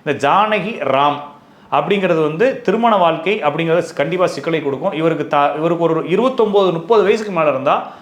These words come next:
திருமணம் செஞ்சுக்கலாம். அதுக்கு முன்னால அவசரப்பட வேணாம். லவ் அப்படிங்கிறதுல கொஞ்சம் பிரச்சனைகள் இருக்குங்க. பிரியா, குமாரு, பாரதி,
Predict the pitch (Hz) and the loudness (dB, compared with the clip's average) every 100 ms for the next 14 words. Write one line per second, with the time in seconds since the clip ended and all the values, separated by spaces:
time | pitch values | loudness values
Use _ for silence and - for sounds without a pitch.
0 | - 190 202 185 156 160 156 147 120 143 | -4 0 2 0 -4 -6 -2 -2 -2 -4
1 | 165 156 175 147 147 180 160 135 123 113 | -4 -2 0 2 2 0 -2 0 0 0
2 | 131 196 - 143 156 226 262 143 160 185 | -2 -6 -12 -4 0 2 0 0 0 0
3 | 185 160 214 180 156 151 147 196 165 139 | 0 0 0 -2 -6 -6 -4 -2 0 -2
4 | 135 135 - 196 202 196 175 - - - | -4 -6 -4 -4 0 2 2 0 -6 -16
5 | - 180 196 202 165 160 165 - - - | -8 -2 2 2 2 0 -2 -10 -20 -14
6 | 120 143 180 208 175 147 147 | -2 2 4 2 0 -4 -6